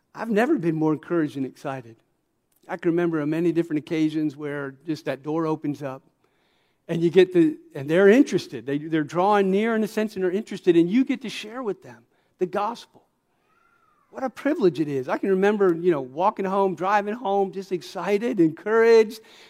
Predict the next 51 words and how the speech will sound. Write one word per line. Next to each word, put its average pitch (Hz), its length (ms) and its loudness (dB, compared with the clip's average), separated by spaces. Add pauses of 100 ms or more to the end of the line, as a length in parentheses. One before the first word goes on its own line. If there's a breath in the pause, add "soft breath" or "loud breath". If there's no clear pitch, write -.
(120)
That 220 160 2
was 226 140 0
awesome. 233 380 2
I 220 80 4
want 226 180 2
to 220 60 -4
do 233 180 -2
that 226 140 6
again, 196 480 -4 (720)
right? 190 280 2
And 202 120 2
it's 196 120 0
compounded. 226 640 2
If 180 80 0
that 220 220 0
person 247 360 -6
comes 233 360 -6
to 214 100 -6
know 202 220 -4
Christ, 220 560 -8
then 214 100 -8
the 208 100 -2
joy, 214 680 0 (440 soft breath)
the 214 120 -2
joy 240 500 0
of 202 100 0
being 202 240 -4
used 240 380 -2
by 196 160 0
God, 208 320 2
seeing 233 220 -6
a 190 40 -6
person 220 400 -8
come 226 280 -8
to 190 80 -6
Christ, 202 420 -10
get 185 140 -8
involved 214 360 -2
in 180 60 2
a 170 80 2
church, 220 320 -4
their 156 140 -6
life 220 280 -4
begin 175 220 -2
to 156 80 -4
change, 220 460 -8
their 151 100 -6
marriage 202 380 -4
gets - 160 -10
saved, 220 420 -2
their, 147 140 -8